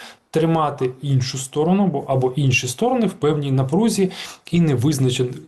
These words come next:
невизначеності. Це називається асиметрична війна, нелінійна війна, нестандартна війна. А, тому резюме таке. Медведєв буде лаяти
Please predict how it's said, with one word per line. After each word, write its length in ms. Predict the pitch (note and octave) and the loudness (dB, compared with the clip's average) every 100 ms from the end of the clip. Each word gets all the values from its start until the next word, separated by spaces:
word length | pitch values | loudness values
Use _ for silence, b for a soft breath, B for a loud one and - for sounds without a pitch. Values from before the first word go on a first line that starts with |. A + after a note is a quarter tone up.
| _ | _
невизначеності. 1400 | B2+ D3 G#2+ B2+ D#3 C3+ C3 C3+ - B2 A#2+ A#2 - G#2+ | 2 2 2 2 2 2 0 0 -2 0 0 -2 -4 -10
Це 160 | - D#3+ | -2 0
називається 640 | E3+ C#3+ C#3+ C#3+ C#3 B2+ B B B B | 2 2 0 -2 -2 -4 B B B B
асиметрична 960 | B2 B2+ - A#2+ A2+ A#2+ C#3 - A2+ | -2 0 0 0 0 2 0 0 -2
війна, 360 | G#2 G#2+ G#2+ F#2+ | 0 0 0 0
нелінійна 640 | G#2 A2 G#2+ C3 D#3 B2+ G#2+ | 0 2 4 4 4 2 0
війна, 360 | G#2+ G#2+ F#2+ | 0 0 -2
нестандартна 800 | G2 A2 - G#2 G2 D#3 - A2+ | -2 -4 -2 -4 -2 -2 -2 0
війна. 400 | G#2+ A2+ A2 F#2+ B B B B A2+ | 2 2 2 0 B B B B -4
А, 800 | A#2+ B2 B2+ B2 B2+ B2+ B2+ B2+ | -2 0 0 0 -2 -2 -2 -2
тому 600 | C3+ D3+ E3+ D#3+ D3+ C3 - | 0 0 2 0 0 -4 -2
резюме 300 | C3 C#3 D3+ | -2 0 0
таке. 320 | C3+ A2+ G2 G2+ | -2 -4 -6 -2
Медведєв 540 | D#3+ E3+ D#3 A#2 A2 | 0 2 0 0 -2
буде 320 | G#2+ B2 A2 | -2 -2 0
лаяти 560 | A2 B2 G#2+ F#2+ - | 0 2 0 -4 -8